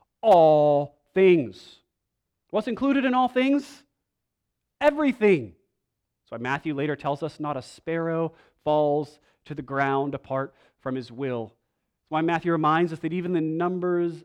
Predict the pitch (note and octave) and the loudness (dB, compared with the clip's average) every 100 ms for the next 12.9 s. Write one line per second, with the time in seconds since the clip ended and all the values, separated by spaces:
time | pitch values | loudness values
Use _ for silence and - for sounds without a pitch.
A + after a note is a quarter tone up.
0 | - A#2+ A#2 _ _ D#3 E3 D3 A#2 F3+ | -16 -16 -16 _ _ -6 -4 -6 -6 -4
1 | F3 F3 D#3+ D3 C#3+ A#2+ A2+ _ _ _ | 0 -2 -4 -8 -8 -8 -10 _ _ _
2 | F3+ E3+ E3 A#2+ B2+ E3 - C#3+ C#3 E3 | -2 -2 -2 -6 -2 -2 -2 -6 -2 0
3 | F3+ F3 - _ _ - D#3 C#3 _ _ | 0 -4 -12 _ _ -12 -8 -8 _ _
4 | - F3+ F3+ E3+ D#3+ - F3 E3+ E3 D#3 | -8 -6 -4 -6 -8 -8 -6 -4 -2 -4
5 | D3+ _ _ - D#3 - F3+ E3+ D#3 - | -8 _ _ -14 -14 -10 -4 -4 -4 -10
6 | B2+ B2+ A#2+ _ _ _ _ C#3 A#2+ C#3 | -12 -12 -14 _ _ _ _ -18 -4 0
7 | B2+ B2 - _ C#3 D3+ A#2+ F#2+ F2+ _ | 0 -4 -16 _ -8 -6 -6 -8 -18 _
8 | _ _ _ _ _ _ _ - E3+ E3 | _ _ _ _ _ _ _ -10 -8 -8
9 | - B3 G#3 C#3 A2+ _ _ _ _ _ | -4 -2 -2 -2 -8 _ _ _ _ _
10 | - C3 B2 C3 B2+ D#3 D#3 B2 B2 - | -10 -8 -6 -6 -6 -4 -2 -4 -10 -12
11 | C#3 C3+ D3+ D3 - G#3+ F3 A2 A2 - | -6 -4 -4 -6 -10 -6 -6 -6 -12 -12
12 | C3+ C#3 C3 C3 C#3 - D3 D3 | -12 -10 -6 -6 -8 -12 -8 -8